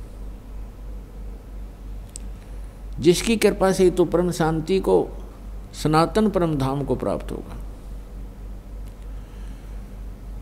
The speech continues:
अपने विषय में कहता गीता ज्ञानदाता अध्याय नंबर दो के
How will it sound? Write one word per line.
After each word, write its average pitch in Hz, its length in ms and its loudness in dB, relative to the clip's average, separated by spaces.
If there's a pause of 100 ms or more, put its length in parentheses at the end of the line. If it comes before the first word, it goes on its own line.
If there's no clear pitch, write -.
(440)
अपने 180 280 6
विषय 190 260 6
में 185 120 6
कहता 170 360 4
गीता 160 420 4
ज्ञानदाता 156 600 4 (260)
अध्याय 139 360 4
नंबर 151 280 2
दो 143 260 6
के 160 260 2